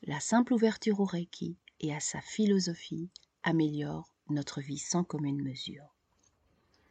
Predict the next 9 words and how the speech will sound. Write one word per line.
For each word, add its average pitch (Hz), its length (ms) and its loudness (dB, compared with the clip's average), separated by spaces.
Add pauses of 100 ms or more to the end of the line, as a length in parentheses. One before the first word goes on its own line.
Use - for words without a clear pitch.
(560)
Se - 140 8
former 330 360 6
au 247 40 8
Reiki 202 440 4
aujourd'hui 160 500 -2
est - 180 -4
une 160 180 4
excellente 165 560 0
manière 147 540 -2